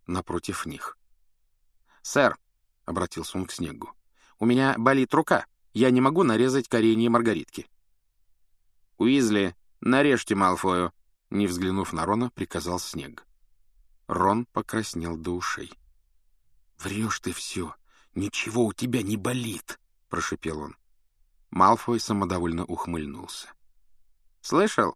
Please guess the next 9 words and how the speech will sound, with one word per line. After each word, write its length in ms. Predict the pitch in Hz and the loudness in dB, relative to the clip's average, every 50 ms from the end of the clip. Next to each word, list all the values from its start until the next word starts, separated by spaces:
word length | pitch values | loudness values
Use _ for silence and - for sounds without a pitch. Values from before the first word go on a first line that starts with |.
| _ _ - | _ _ -14
что 300 | - - - - 127 107 | -8 0 4 4 4 4
сказал 440 | - - 131 123 110 107 90 82 | 4 4 2 4 4 4 2 2
профессор 600 | - - 120 123 123 - 104 85 - - 110 107 | 4 4 4 4 4 2 -2 -2 0 0 0 0
Снегг? 440 | 104 - - 131 107 87 73 69 - _ _ _ _ _ _ _ | 0 0 2 2 2 2 -2 -6 -14 _ _ _ _ _ _ _
Давай, 720 | - 131 156 160 165 160 165 175 175 165 156 135 104 87 - _ - | 0 2 4 6 6 6 8 8 8 8 6 4 4 0 -4 _ 0
режь!" 560 | 131 139 151 156 156 147 120 90 - - - _ _ _ _ _ _ _ _ _ _ _ _ _ _ _ _ _ _ _ _ - | 2 2 4 4 4 2 2 0 -4 -8 -12 _ _ _ _ _ _ _ _ _ _ _ _ _ _ _ _ _ _ _ _ -2
Рон 260 | - 92 120 143 143 | 2 4 4 4 4
схватил 440 | - - - 101 98 - - 101 82 | 2 0 0 0 0 2 0 0 0
нож, 420 | 80 80 104 139 143 - - - | 0 2 2 0 0 -2 -6 -12